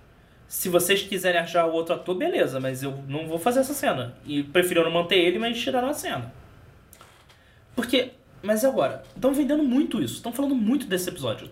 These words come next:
Toda essa nova temporada de The Boys foi basicamente vendida por causa desse episódio. E sabe qual vai ser minha expectativa? Sinceramente, porra nenhuma. Eu não acho que eles vão ter culhão de fazer o que tão no,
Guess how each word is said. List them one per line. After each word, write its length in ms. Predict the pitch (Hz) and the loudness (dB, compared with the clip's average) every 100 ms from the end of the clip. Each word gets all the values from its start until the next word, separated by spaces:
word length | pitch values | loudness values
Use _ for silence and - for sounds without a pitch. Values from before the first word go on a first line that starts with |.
| - | 2
Toda 220 | 294 370 | 2 4
essa 160 | 359 269 | 2 4
nova 160 | 226 | 2
temporada 320 | 214 190 190 | 2 4 4
de 80 | 180 | 4
The 60 | 143 | 2
Boys 200 | 202 247 | 2 0
foi 160 | - | -4
basicamente 440 | 226 254 294 277 294 | 0 0 0 -2 -4
vendida 600 | 247 269 196 220 294 - - - - | -4 -4 -2 0 -2 -4 -12 -20 -14
por 120 | - | 0
causa 220 | 202 180 | 0 2
desse 160 | 208 - | -2 -6
episódio. 500 | - 302 302 190 139 - - - - _ _ _ _ _ _ _ _ - | -2 2 4 2 -2 -12 -20 -20 -20 _ _ _ _ _ _ _ _ 0
E 100 | 320 | 0
sabe 220 | - 370 | 2 4
qual 120 | 339 | 4
vai 80 | 269 | 4
ser 80 | 247 | 2
minha 120 | 196 | -2
expectativa? 800 | - 180 180 180 277 190 131 117 - - - - - | -2 0 0 2 2 2 0 -6 -14 -20 -20 -20 -20
Sinceramente, 840 | - 262 - 285 240 254 214 - - _ _ _ _ _ _ _ _ | -10 -6 0 2 2 2 -2 -8 -18 _ _ _ _ _ _ _ _
porra 260 | - 254 240 | 4 6 4
nenhuma. 340 | 190 123 117 - - - - _ _ _ _ _ _ _ _ _ - | -2 -6 -8 -12 -20 -20 -20 _ _ _ _ _ _ _ _ _ -2
Eu 100 | 247 | 2
não 140 | 254 | 4
acho 240 | 240 233 220 | 2 0 -6
que 100 | 226 | -8
eles 140 | 196 | -8
vão 180 | 190 196 | -8 -8
ter 560 | - 196 196 180 180 | -4 0 4 6 4
culhão 360 | 185 170 143 165 | 0 0 2 2
de 60 | 170 | 0
fazer 200 | 139 131 | -2 -2
o 60 | |
que 120 | 120 120 | -4 -2
tão 300 | 127 120 117 | 2 2 2
no, 420 | 113 110 104 | 0 -4 -8